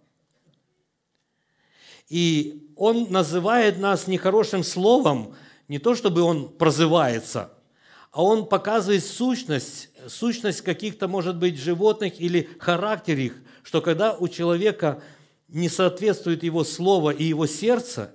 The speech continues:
это очень нехорошо. И это можно назвать бескультурие духовное, то есть невежество по отношению к Богу и к ближнему своему. Вы понимаете, насколько важно нам с вами, верующим,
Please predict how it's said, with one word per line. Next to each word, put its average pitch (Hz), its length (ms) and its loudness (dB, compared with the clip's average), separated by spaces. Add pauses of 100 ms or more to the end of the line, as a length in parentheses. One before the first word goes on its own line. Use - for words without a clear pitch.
это 147 460 -4
очень 185 380 -2
нехорошо. 185 840 -8 (1300)
И 156 220 4
это 214 340 6
можно 202 320 0
назвать 190 360 0
бескультурие 196 1040 0 (680)
духовное, 113 640 -6 (640)
то 165 100 -4
есть 180 160 0
невежество 180 840 -4 (100)
по 131 80 -6
отношению 160 640 -6 (300)
к 135 60 -8
Богу 190 360 4
и 156 80 2
к 123 60 -4
ближнему 156 440 -2
своему. 165 600 -6 (1300)
Вы 151 80 0
понимаете, 233 480 2
насколько 202 500 4
важно 208 480 2
нам 190 320 2
с - 140 -4
вами, 175 220 2
верующим, 165 720 0